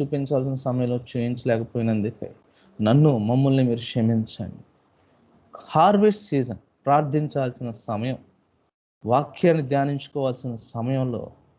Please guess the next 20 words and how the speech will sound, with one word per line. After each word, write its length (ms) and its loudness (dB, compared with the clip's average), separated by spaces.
మేము 360 -4
ఖాళీగా 520 6
ఉండి 340 -6
సమయాన్ని 540 -2
వ్యర్థపరిచే 600 -2
వరకు 220 -8
ఉండనియొద్దు. 540 -6
సమయాన్ని 600 0
పోనీక 420 -4
సద్వినియోగం 800 2
చేసుకోమని 400 -2
వాక్యం 460 0
సెలవిస్తుంది 640 -2
కదా. 260 -2
సద్వినియోగం 720 4
చేసుకుని 420 -4
మంచి 340 2
నడకల్లో 540 2
మేము 340 0
నడవాలి, 400 0